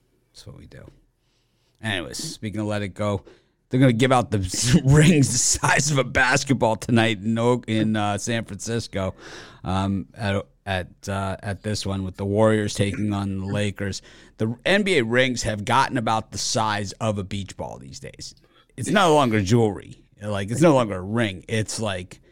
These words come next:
I don't know what, it's like a cigar box, basically, is what it is. I mean, the thing's just gigantic. Um, I haven't seen the rings yet this year, but my guess is they're gonna be unwearable.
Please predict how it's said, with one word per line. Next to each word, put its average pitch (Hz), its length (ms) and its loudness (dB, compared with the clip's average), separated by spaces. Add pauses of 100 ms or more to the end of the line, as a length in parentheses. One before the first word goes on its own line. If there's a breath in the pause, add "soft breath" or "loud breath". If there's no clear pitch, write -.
(380 soft breath)
I - 100 2
don't 359 100 4
know 90 80 -2
what, 113 180 2
it's 113 120 -2
like 120 120 2
a 110 40 -4
cigar 101 380 -4
box, - 420 -20 (240)
basically, 50 460 -16
is - 140 -16
what 76 140 -12
it 50 180 -18
is. - 160 -12
I 120 120 -6
mean, 117 180 0
the - 60 -10
thing's 107 200 -6
just - 240 -12
gigantic. 98 1080 -6 (420 soft breath)
Um, 95 220 -8
I 135 180 2
haven't 143 180 2
seen 117 240 0
the 104 80 -2
rings 98 320 -6
yet 92 200 -10
this 90 200 -10
year, 95 140 -10
but 92 100 -12
my 113 180 -2
guess 95 360 -6
is 87 100 -10
they're 95 100 -10
gonna 92 140 -10
be 85 260 -16 (300)
unwearable. 95 640 -2